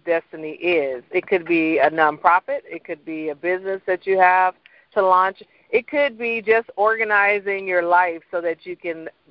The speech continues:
um, lead a productive life and grow children that are productive. We have actually a program for that as well, A to Z parenting. And then launch it. So you have to put a timeline to it, a time date. I know Deidre is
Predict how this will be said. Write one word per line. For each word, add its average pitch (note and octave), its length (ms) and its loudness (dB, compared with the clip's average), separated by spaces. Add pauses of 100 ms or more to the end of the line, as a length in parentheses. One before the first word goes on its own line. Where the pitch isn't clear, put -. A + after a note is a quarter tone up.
(140)
um, D#3 360 0
lead F3+ 440 0
a D3+ 220 0 (140)
productive E3+ 520 0
life D3+ 360 0 (320)
and D#3+ 180 -4
grow E3+ 260 2
children D3+ 600 -6 (360)
that D#3+ 140 4
are D3 100 2
productive. C#3+ 600 -6
We E3 120 -4
have E3+ 220 2 (120)
actually D#3+ 340 -6
a E3 60 -2
program D#3+ 480 -4
for E3 180 -4
that D#3 240 0
as D3+ 140 -6
well, D3+ 320 2
A D#3 200 -2
to D3+ 220 -10
Z D3+ 180 -6
parenting. D3 640 -2 (420)
And F3+ 220 2
then F#3+ 560 0
launch F3+ 460 0
it. C3+ 200 -10 (380)
So E3+ 140 2
you F3+ 180 2
have F3+ 180 2
to F#3 80 -12
put E3+ 160 -10
a D3+ 80 -10
timeline F#3+ 920 -2
to G3+ 180 -2
it, F#3 100 -2
a D#3+ 80 0
time F#3 400 2
date. F3+ 260 0
I E3 100 0
know E3+ 180 -2
Deidre F3 480 0
is D#3+ 160 -2